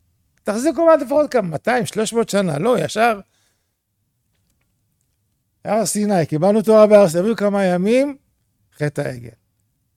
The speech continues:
הקדוש ברוך הוא טעה בתכנון חס ושלום? לא.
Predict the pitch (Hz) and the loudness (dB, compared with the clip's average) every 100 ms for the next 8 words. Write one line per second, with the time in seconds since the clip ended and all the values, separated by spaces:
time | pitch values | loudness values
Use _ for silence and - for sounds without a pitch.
0 | _ _ _ 214 254 240 262 208 220 220 | _ _ _ 2 4 4 0 2 2 0
1 | - 165 151 208 190 202 180 185 185 175 | -4 -8 -4 -6 -4 -8 -6 -8 -6 -8
2 | 175 - _ _ _ _ 196 247 | -10 -16 _ _ _ _ -12 -12